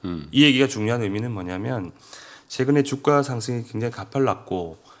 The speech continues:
Speaker 2: 단기 과열된 부분이 분명히 있습니다. 근데
Speaker 1: 네.
Speaker 2: 이제 이 부분의 해석을 "야, 이 정도 올랐으면 내년 이익까지 다 반영한 거야.
Speaker 1: 음.
Speaker 2: 예, 그 이제 더 이상 올라갈 게 없어." 이렇게 해석을 할 수 있겠죠.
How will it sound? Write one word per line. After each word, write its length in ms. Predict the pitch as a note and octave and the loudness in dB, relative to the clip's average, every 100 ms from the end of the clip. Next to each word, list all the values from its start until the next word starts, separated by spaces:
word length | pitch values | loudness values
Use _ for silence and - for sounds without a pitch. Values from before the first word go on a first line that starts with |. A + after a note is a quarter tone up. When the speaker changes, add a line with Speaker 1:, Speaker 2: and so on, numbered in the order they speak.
| _ | _
Speaker 2:
단기 300 | - G2+ A2 | -6 -2 -2
과열된 480 | B2+ F#2+ A2 A#2+ B2 | -2 0 0 0 -2
부분이 300 | A2 G#2+ G#2 | -2 -2 -2
분명히 320 | G2+ G#2+ B2 F#2+ | -4 -4 -2 -2
있습니다. 680 | E2+ B2+ A2 E2+ D#2+ D#2+ | -2 -4 -6 -8 -12 -12
근데 160 | F#2+ F2+ | -4 -4
Speaker 1:
네. 60 | |
Speaker 2:
이제 120 | G#2 A2+ | -2 0
이 180 | A#2+ | 0
부분의 320 | D3 D3+ C#3 A#2+ | -2 0 0 0
해석을 580 | A#2 C3+ C3 D3 D3+ D3+ - - - - - - - _ _ G2 | -2 -2 0 0 -2 -8 -20 -20 -20 -20 -20 -20 -20 _ _ -8
"야, 100 | G2+ | -2
이 80 | |
정도 240 | A2+ D3+ D#3+ | 0 0 2
올랐으면 640 | D#3+ B2+ A#2+ C3 D3 F2 - _ - - - - C3 | 2 2 0 0 0 -2 -14 _ -20 -20 -20 -20 2
내년 320 | G#2 B2 D3+ | 4 4 4
이익까지 460 | A2 G#2+ A2+ G#2 G2 | 0 -2 -2 -4 -6
다 120 | F#2 | -12
반영한 440 | - F2 F#2 A2 | -12 -12 -10 -8
거야. 300 | G#2+ D#2+ E2 A2+ | -10 -12 -14 -10
Speaker 1:
음. 280 | G#2 F2 D#2 | -8 -8 -12
Speaker 2:
예, 220 | D#2+ D#2+ - | -16 -16 -18
그 120 | - | -12
이제 100 | G2+ | -10
더 140 | F#2+ G2+ | -6 -4
이상 240 | G2+ G#2+ | -4 -4
올라갈 340 | G#2 A2+ F#2 - | -4 -4 -6 -10
게 120 | G#2+ | -12
없어." 560 | F#2+ - A2+ G2 E2 _ _ _ _ - | -10 -6 -4 -4 -8 _ _ _ _ -4
이렇게 280 | B2 A#2+ | -2 -2
해석을 280 | G#2 A#2 G#2+ | -6 -4 -4
할 80 | A2 | -4
수 140 | A#2+ - | -4 -6
있겠죠. 380 | - - - | -12 -12 -14